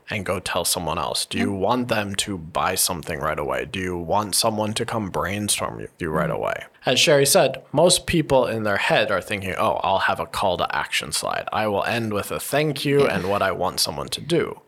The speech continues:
Speaker 1: But maybe that's too late. You
Speaker 2: Mm-hmm.
Speaker 1: shouldn't be thinking about, "What's my call to action at the end?"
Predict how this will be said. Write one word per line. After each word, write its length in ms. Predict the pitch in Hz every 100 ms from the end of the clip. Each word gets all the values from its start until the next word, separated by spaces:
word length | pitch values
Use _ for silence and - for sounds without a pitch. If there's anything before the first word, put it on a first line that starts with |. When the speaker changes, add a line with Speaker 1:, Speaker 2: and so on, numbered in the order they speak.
| _ -
Speaker 1:
But 420 | 165 95 - - _ -
maybe 340 | 113 143 175
that's 280 | 165 131 -
too 180 | - 113
late. 340 | 85 - - - _ -
You 220 | 95 120 131
Speaker 2:
Mm-hmm. 20 |
Speaker 1:
shouldn't 400 | 226 180 170 139
be 160 | 131
thinking 440 | 123 160 147 131 120
about, 300 | 107 104 80
"What's 260 | 104 -
my 160 | 110 98
call 240 | - 107 101
to 80 | 107
action 380 | - - - 78
at 80 |
the 140 | 92 -
end?" 360 | 175 127 95